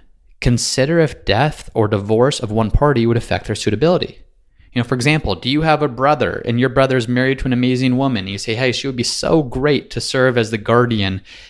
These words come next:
for my minor children if something were to happen to me and my spouse"? Well, that could be great, but consider what would happen if, if your brother and his spouse were to divorce or if she were to pass. Would that change the suitability? Would that change you wanting your brother to still serve as guardian? And of course, I'm just making this up as an example.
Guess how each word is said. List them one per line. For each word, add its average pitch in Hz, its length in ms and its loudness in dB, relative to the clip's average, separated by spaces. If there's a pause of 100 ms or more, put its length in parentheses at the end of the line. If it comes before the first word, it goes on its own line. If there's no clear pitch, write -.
for 120 120 0
my 117 100 4
minor 113 320 0
children 113 400 0
if 95 80 -4
something 113 260 -2
were 110 60 2
to 107 60 -2
happen 107 180 -2
to 104 80 -6
me 104 140 -2
and 104 40 -2
my 95 120 -2
spouse"? - 520 -2 (600)
Well, 117 140 0
that 143 140 0
could 131 120 -8
be 117 80 2
great, 127 560 0
but 131 120 -4
consider 131 380 -2
what 135 120 2
would - 100 0
happen 135 420 -2
if, - 380 -2
if 104 200 -4
your 95 120 -2
brother 98 360 0
and 110 120 0
his 107 80 -4
spouse 104 320 -4
were 101 80 -2
to 107 120 -10
divorce 104 520 -2
or 92 40 -2
if 87 60 -6
she - 160 -6
were 98 120 -2
to 101 60 -4
pass. - 460 0 (560)
Would 135 320 2
that 135 240 0
change 110 460 0
the 101 60 -8
suitability? 92 680 -2
Would 101 220 -6
that 120 180 2
change 117 560 0 (340)
you 113 300 2
wanting 107 380 0
your 95 140 -2
brother 120 360 0
to 120 80 0
still 110 240 -2
serve 98 340 -4
as 98 160 -4
guardian? 92 480 0
And 139 100 -2
of 127 100 -8
course, 98 240 -4
I'm 98 60 -2
just 90 140 -6
making 92 220 -4
this 87 180 -6
up 92 120 -8
as 87 120 -4
an - 80 -10
example. 95 600 2